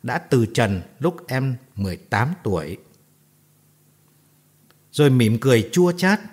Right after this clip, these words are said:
Ngọc Bách lại nói tiếp, "Năm nay em mười tám tuổi. Nói như vậy nghĩa là khi chết,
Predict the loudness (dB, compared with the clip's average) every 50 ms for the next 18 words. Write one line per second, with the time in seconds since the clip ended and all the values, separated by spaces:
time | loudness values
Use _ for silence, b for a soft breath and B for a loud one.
0 | -20 _ _ -10 -8 -8 -8 -6 -6 -6 -6 -6 -8 -8 -6 -6 -6 -6 -6 -6
1 | -6 -6 -6 -6 -6 -6 -6 -6 -10 -18 -20 _ _ _ _ _ _ _ _ b
2 | b b b b b b _ -2 0 0 2 2 2 2 0 0 0 -2 0 0
3 | 2 2 2 2 0 -2 -2 -4 -2 -2 -2 -2 -4 -6 -8 -8 -8 -8 -10 -14
4 | -20 _ _ _ _ _ _ _ _ b b b b b b b b b b b
5 | b 0 2 4 6 6 6 4 4 2 0 0 -2 -2 0 0 0 0 0 -2
6 | -2 -2 0 0 0 0 0 0 0 0 0